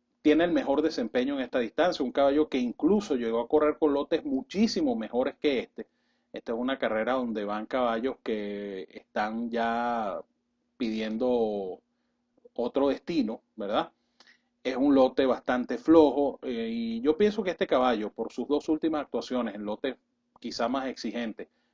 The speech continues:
por su desempeño en la distancia, eh,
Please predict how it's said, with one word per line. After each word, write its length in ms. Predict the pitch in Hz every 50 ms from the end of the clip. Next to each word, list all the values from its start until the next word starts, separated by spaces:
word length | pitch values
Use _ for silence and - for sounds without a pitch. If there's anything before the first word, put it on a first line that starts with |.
| _ _ _ _ _ _
por 220 | - 123 123 120
su 160 | - - 127
desempeño 560 | 117 110 - 117 107 101 - 120 123 123 127
en 60 | 127 120
la 80 | 117 110
distancia, 640 | 101 - _ 135 127 123 117 107 - - 98 85 - _ _ _ _ _ _
eh, 580 | - - 113 117 117 113 110 110 110 110 110